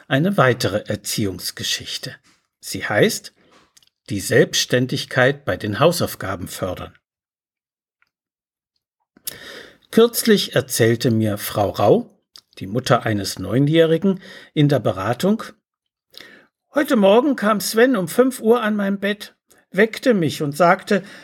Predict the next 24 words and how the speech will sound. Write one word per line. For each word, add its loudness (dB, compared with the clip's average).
wir 2
müssten 0
noch -2
Mathehausaufgaben 2
machen.“ -4
Da 0
wurde -2
ihr -2
schlagartig 0
bewusst, -4
dass 2
sie 0
in 2
den 2
Augen 4
ihres 0
Sohnes 0
die -2
Verantwortung 2
für -2
seine 2
häuslichen 0
Schulpflichten -4
trug, -6